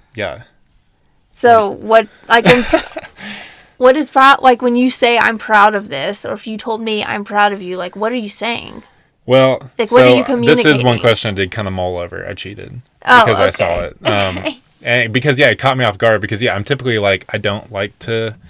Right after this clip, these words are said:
Speaker 1: really use that word, especially for, like, "I'm proud of you for doing that." I'm like, I'm, I think it's awesome that whatever you, the accomplishment you did or whatever is great, but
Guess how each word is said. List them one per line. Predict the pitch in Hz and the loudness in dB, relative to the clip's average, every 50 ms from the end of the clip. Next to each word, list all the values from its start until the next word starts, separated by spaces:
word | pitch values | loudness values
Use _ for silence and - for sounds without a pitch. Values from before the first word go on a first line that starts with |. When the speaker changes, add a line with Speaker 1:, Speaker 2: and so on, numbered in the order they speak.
| - - _ _ - - - | -20 -20 _ _ -20 -16 -10
Speaker 1:
really | 107 131 165 151 113 | -8 -6 -4 -4 -2
use | 113 139 143 110 | -2 -2 -2 -2
that | 104 98 87 85 | -2 -4 -4 -4
word, | 95 95 98 98 101 117 123 117 - | -4 -6 -6 -6 -6 -6 -8 -10 -12
especially | - 117 - - 127 107 - 123 104 | -14 -14 -10 -8 -8 -8 -6 -8 -8
for, | - 117 107 104 104 | -6 -6 -6 -4 -4
like, | 98 95 92 92 - - _ - | -2 -4 -4 -4 -6 -12 _ -12
"I'm | - 135 135 | -10 -10 -10
proud | 127 127 139 139 131 | -6 -4 -2 -2 -2
of | 110 92 | -2 -4
you | 95 95 | -8 -10
for | 92 - 95 | -10 -10 -10
doing | 101 98 92 87 | -8 -8 -8 -8
that." | 87 87 | -10 -10
I'm | 95 104 | -8 -8
like, | 104 98 92 - - - - - _ _ _ _ _ - | -8 -8 -10 -12 -20 -20 -20 -20 _ _ _ _ _ -8
I'm, | - 107 214 202 - _ _ _ _ _ - | -8 -8 -8 -8 -12 _ _ _ _ _ -12
I | - 101 101 | -8 -8 -6
think | - 123 110 | -6 -6 -6
it's | 101 | -4
awesome | 92 92 113 117 - 107 95 | -4 -4 -4 -4 -6 -8 -6
that | 95 92 85 90 | -4 -4 -4 -4
whatever | 104 104 107 98 98 | -4 -6 -6 -6 -6
you, | 98 98 95 | -8 -10 -10
the | - 101 | -10 -10
accomplishment | 95 - - 110 110 110 113 - 120 110 107 | -10 -8 -6 -6 -6 -6 -8 -10 -8 -8 -8
you | 107 | -6
did | 104 110 110 104 | -6 -6 -6 -6
or | 101 95 | -6 -6
whatever | 95 95 110 113 107 107 98 95 | -6 -4 -4 -4 -4 -4 -6 -6
is | - - - 110 95 | -10 -12 -16 -18 -16
great, | 92 - 101 98 95 85 - - | -12 -8 -8 -6 -6 -8 -10 -12
but | - 92 90 - | -12 -12 -12 -14